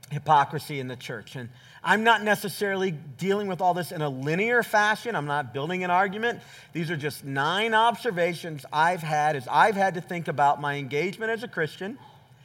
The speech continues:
and the constant objection I hear, and maybe even you, maybe somebody in this room today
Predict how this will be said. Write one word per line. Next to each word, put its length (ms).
and 480
the 120
constant 680
objection 580
I 240
hear, 340
and 100
maybe 240
even 320
you, 200
maybe 220
somebody 300
in 80
this 120
room 140
today 380